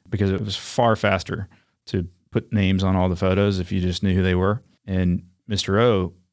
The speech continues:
was just amazing with this. When somebody drove up in a car, he knew the parents' names, he knew the kids' names, greeted them, and it was very unusual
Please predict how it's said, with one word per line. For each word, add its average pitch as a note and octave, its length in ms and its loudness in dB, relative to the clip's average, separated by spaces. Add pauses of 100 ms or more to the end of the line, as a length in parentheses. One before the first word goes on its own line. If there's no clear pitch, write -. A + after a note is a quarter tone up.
was G#2 280 -4
just G#2 240 -6
amazing F#2 460 0
with F2 120 -4
this. - 260 -8 (260)
When G2 260 -2
somebody A2+ 360 2
drove G2+ 280 2
up G2 200 0
in F#2+ 80 0
a F#2 80 -2
car, F#2 460 -2 (440)
he A2 100 0
knew F2+ 220 2
the - 160 -6
parents' G#2+ 400 0
names, G2+ 460 0
he A2 140 -8
knew F#2 120 0
the F2+ 100 -4
kids' G2 300 0
names, G2 420 0 (320)
greeted G2 320 0
them, F#2+ 500 2
and F2 540 0
it G2 100 -2
was F#2+ 140 0
very G2 320 2
unusual F2+ 680 2